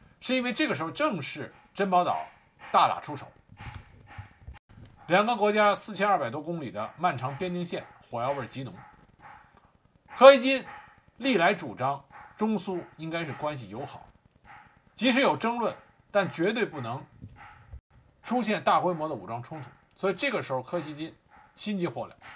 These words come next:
希望能够通过与中共最高领导人的交流和磋商，使得局势不会进一步恶化下去。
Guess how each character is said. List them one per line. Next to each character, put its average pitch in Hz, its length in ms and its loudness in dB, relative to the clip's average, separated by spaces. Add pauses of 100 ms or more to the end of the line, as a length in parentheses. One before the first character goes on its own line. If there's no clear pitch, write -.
(640)
希 - 160 -2
望 240 160 10
能 180 120 0
够 196 120 4
通 202 260 -8
过 185 300 0
与 113 160 -8
中 208 260 -6
共 196 200 -4 (160)
最 170 120 -6
高 170 120 2
领 165 160 -6
导 120 100 -4
人 98 160 -10
的 120 80 -10
交 170 240 -4
流 104 260 -8 (460)
和 139 160 -6
磋 185 220 0
商， 175 240 0 (1600)
使 180 240 0
得 208 280 8
局 196 260 -6
势 208 160 -2
不 165 180 -4
会 170 280 -4
进 170 180 -8
一 151 40 -8
步 156 100 -8
恶 160 200 -2
化 107 140 -4
下 - 60 -14 (100)
去。 - 140 -20